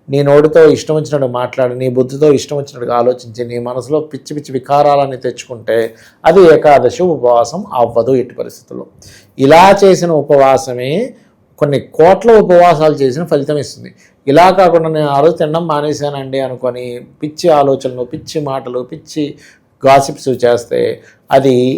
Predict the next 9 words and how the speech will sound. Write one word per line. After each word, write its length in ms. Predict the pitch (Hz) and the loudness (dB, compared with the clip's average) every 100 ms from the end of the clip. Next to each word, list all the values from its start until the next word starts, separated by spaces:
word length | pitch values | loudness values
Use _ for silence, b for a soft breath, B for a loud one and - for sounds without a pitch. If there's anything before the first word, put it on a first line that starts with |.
| - | -8
ఇంకా 320 | 143 139 156 | -8 2 4
ఏకాదశి 600 | 139 139 147 151 147 143 | 6 4 4 4 4 0
రోజు 340 | 143 135 131 135 | 0 0 0 -2
చేసినటువంటి 680 | 127 113 120 120 117 117 113 | -2 -2 -6 -4 -4 -4 -8
ఫలితం 480 | - 123 127 143 | -2 -2 0 -2
రాకపోగా 720 | 120 120 117 117 113 117 185 240 b b 123 | 0 0 0 -6 -6 -4 -6 -8 b b -4
దుష్ఫలితాలు 680 | 131 180 - 160 139 120 113 | 0 0 0 -2 0 -2 -2
కూడా 180 | 131 | -4
వస్తాయి. 320 | 170 - 135 | -4 -6 -14